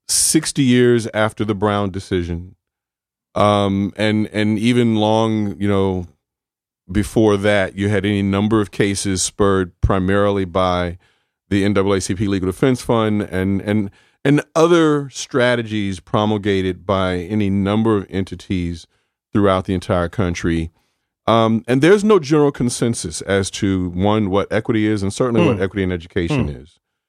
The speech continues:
Speaker 1: Um, and so we wanted to begin to unpack it and understand that, you know, and especially in the context of being philanthropy, that we can't do this as charity. We can't do this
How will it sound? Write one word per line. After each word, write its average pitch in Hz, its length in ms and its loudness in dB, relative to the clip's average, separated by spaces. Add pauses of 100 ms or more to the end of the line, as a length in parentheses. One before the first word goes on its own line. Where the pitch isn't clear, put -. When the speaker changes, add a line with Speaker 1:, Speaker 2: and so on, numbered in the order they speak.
(380)
Speaker 1:
Um, 90 680 0
and 101 180 -2
so 123 200 4
we 123 160 4
wanted 139 500 0
to 135 180 0
begin 110 580 0
to 110 200 -2
unpack 98 600 -2
it - 240 -14 (520)
and 104 160 2
understand 117 960 0
that, 107 200 0 (100)
you 135 60 2
know, 104 240 2
and 117 200 -2
especially 180 340 -2
in 143 80 0
the - 40 -8
context 120 380 -2
of 104 140 -2
being 113 240 0
philanthropy, 104 800 -2 (460)
that 120 120 4
we 139 200 4
can't 170 500 0 (340)
do 139 260 2
this 117 600 0
as 101 260 0
charity. 98 460 0
We 95 140 -4
can't 110 320 -2
do 110 180 0
this 98 340 -2